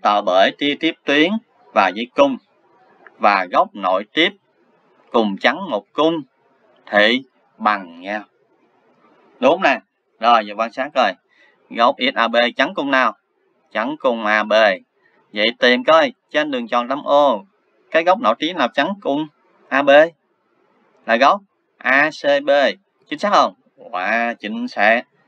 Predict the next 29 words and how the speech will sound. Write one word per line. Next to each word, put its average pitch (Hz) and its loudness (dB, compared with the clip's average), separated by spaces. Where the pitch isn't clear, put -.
À, 113 0
vậy 98 -8
là 104 -2
hai 110 -4
góc 117 0
này 104 -2
bằng 95 -4
nhau 98 -4
là 92 -6
do 95 0
cùng 92 -8
chắn 101 -6
cung 101 -10
A 95 -8
B. 95 -8
Rồi, 107 2
phát - -8
hiện 98 -4
được 98 -8
là 95 0
ha. 113 0
Vậy 107 -4
là 104 4
hai 110 -2
cái 131 -6
góc 131 -2
màu 95 -4
xanh 104 -8
này 87 -4